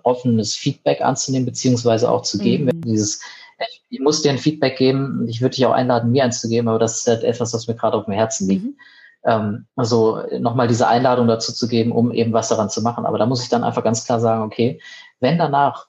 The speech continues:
Speaker 1: die Person meint, ähm, nicht mehr mit mir, ähm, befreundet sein zu wollen oder sowas,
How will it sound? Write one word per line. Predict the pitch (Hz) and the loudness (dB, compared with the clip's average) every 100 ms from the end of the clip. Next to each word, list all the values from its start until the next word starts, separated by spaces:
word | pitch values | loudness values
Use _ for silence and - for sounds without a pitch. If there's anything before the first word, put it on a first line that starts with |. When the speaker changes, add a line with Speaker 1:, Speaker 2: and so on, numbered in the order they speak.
| _ | _
Speaker 1:
die | 120 | -6
Person | 117 117 127 120 | -2 2 2 2
meint, | 113 117 127 127 - | 2 2 0 -4 -4
ähm, | 117 110 110 107 165 - _ _ _ | 0 0 0 -4 -8 -14 _ _ _
nicht | 127 131 - | -4 -4 0
mehr | 117 | 0
mit | 113 - | 0 2
mir, | 117 110 107 110 - - | 2 4 2 -2 -8 -8
ähm, | 117 110 104 107 113 - | -2 -2 -2 -4 -8 -10
befreundet | - 117 127 151 131 | -12 -2 0 0 0
sein | 110 107 | 0 0
zu | - 110 | -2 2
wollen | 143 147 | 2 2
oder | 120 101 | -2 -2
sowas, | 101 101 127 - | -2 -2 -4 -10